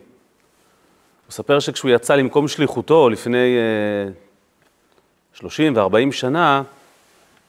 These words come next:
אז הוא החל לעבוד עם יהודים, לחפש ולעבוד איתם, ופעם אחת, באחת ההזדמנויות, ניגשה אליו, אה, ניג-, אה, ניגש אליו,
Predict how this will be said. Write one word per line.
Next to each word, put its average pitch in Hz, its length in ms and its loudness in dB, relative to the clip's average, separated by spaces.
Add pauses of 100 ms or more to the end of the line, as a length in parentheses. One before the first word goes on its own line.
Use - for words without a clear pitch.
(180)
אז 110 80 -8
הוא 123 80 0
החל 123 160 0
לעבוד 143 460 4 (680)
עם 135 100 -6
יהודים, 127 440 -2
לחפש 151 520 -2
ולעבוד 107 420 0
איתם, 151 320 -2 (1500)
ופעם 123 440 0
אחת, 180 560 0 (120)
באחת 123 360 -2
ההזדמנויות, 170 720 -4
ניגשה 165 440 0
אליו, 151 320 4
אה, 135 300 0 (100)
ניג-, 123 240 -6
אה, 123 200 2 (240)
ניגש 120 340 -4
אליו, 135 240 -2